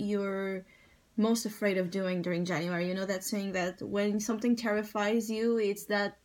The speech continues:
actually that sign that you should be doing it. It's that feeling of, some of you might be both excited and terrified at the same time about something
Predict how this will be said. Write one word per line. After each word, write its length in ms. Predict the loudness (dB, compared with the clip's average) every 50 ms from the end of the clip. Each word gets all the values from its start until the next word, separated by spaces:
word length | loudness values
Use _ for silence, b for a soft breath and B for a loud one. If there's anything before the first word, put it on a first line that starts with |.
| _ -6 -4
actually 440 | -4 -4 -4 -4 -4 -2 0 0 2
that 240 | 0 0 -2 -4 -4
sign 360 | -6 -4 -4 -2 -2 -2 -2
that 100 | -4 -4
you 100 | -4 -4
should 240 | -6 -6 -6 -6 -6
be 100 | -6 -8
doing 380 | -6 -4 -4 -4 -2 -2 -2 -2
it. 260 | -2 -2 -4 -6 -16 B B B B B B B B B B B
It's 200 | 0 2 2 4
that 260 | 2 2 0 0 2
feeling 380 | 4 6 6 6 6 6 6
of, 280 | 6 6 4 4 2 -4 -8 _ _ _ _ -20 -20 -20 -20 -20 -20 -20 _ _ _ _ _ _ _ _ -8 -6
some 200 | -2 0 0 4
of 140 | 4 4 4
you 140 | 4 2 2
might 240 | 2 0 -2 -4 -4
be 300 | -4 -2 -2 -2 -4 -6 _ _ _ -16 -16 -16 -6 0
both 360 | 2 2 4 2 0 -2 -6 -6 -6
excited 720 | -6 -4 -4 -4 -2 -2 0 0 0 0 0 0 -2 -4 -10 -10 -4
and 340 | 0 2 2 2 2 0 -2
terrified 720 | -2 -2 0 0 -2 -2 -4 -6 -6 -6 -6 -10 -12 -12 -8 -8
at 80 | -6 -6
the 80 | -6
same 300 | -6 -6 -6 -6 -6 -6
time 300 | -6 -6 -6 -6 -6 -6
about 340 | -6 -6 -6 -6 -6 -6 -6
something 520 | -6 -4 -4 -4 -6 -6 -6 -6 -8 -10